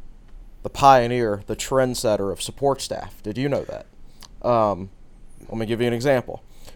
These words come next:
When Brian Steinspring was a grad assistant, all right, I think, I think you can, you can only be a grad assistant for, like, two or three years.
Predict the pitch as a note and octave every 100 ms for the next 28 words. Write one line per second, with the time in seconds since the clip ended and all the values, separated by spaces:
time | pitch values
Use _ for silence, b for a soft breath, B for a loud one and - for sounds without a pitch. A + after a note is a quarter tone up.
0 | b A2+ A2 C3+ F#3 F3 D#3+ D#3 D3+ -
1 | C3 B2 G#2+ G#2 F2+ A#2+ B2 A#2+ A2+ G2+
2 | G2 - - - G2 E2+ G#2 G#2+ - C3+
3 | C3 B2+ C3 C#3+ C#3+ C#3+ C#3 C#3+ D3 C#3+
4 | C3+ B2 G2+ A2+ A2 - A2 G#2 - G2+
5 | F#2+ - A#2 G#2 G#2 G2 F#2 D#2+ A2+